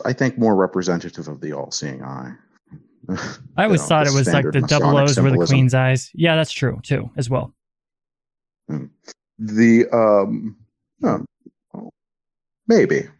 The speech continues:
Speaker 1: I'll go and I'll take a double look at it and see. The, um, yeah, so it, when his trunk was discovered, eventually it handed his trunk,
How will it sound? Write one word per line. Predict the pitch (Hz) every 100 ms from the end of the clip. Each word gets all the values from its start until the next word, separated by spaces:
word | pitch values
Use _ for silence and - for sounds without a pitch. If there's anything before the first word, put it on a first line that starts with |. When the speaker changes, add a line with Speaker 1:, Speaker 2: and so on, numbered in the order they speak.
| _
Speaker 1:
I'll | 123
go | 156 170
and | 143
I'll |
take | 123 127 -
a |
double | 78 80 87
look | - -
at | -
it | -
and | -
see. | - - _ _ _ _ - -
The, | 120 120 117 -
um, | 113 110 107 104 98 95 _ _ _ _ _ _
yeah, | 165 -
so | - 107 95 - _ _
it, | 113 - 113
when | 120
his | 110
trunk | - - 127 131
was | 107
discovered, | 107 - 104 90 90
eventually | 90 98 95 101 95
it | 104
handed | 87 92 90 - _
his | 80 95 -
trunk, | - - 80 78